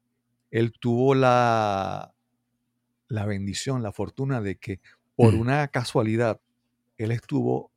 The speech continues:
Speaker 1: al lado de Martin Luther King como seguridad cuando dio el discurso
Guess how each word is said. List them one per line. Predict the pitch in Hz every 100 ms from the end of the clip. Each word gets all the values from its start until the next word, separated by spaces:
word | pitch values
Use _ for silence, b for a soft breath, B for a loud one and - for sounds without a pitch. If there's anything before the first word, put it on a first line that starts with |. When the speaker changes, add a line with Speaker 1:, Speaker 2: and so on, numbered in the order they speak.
| -
Speaker 1:
al | 107 101 101
lado | 104 113 120 120
de | 110 110 104 98 95
Martin | 92 98 101 117
Luther | 120 113 - 117
King | 143 135
como | 131 110 98 92 90 90 90 90 90
seguridad | - 113 110 113 139 - _ _ _
cuando | 127 113 107 107
dio | 113 123 - _
el | - 117
discurso | 117 - 160 175 170 160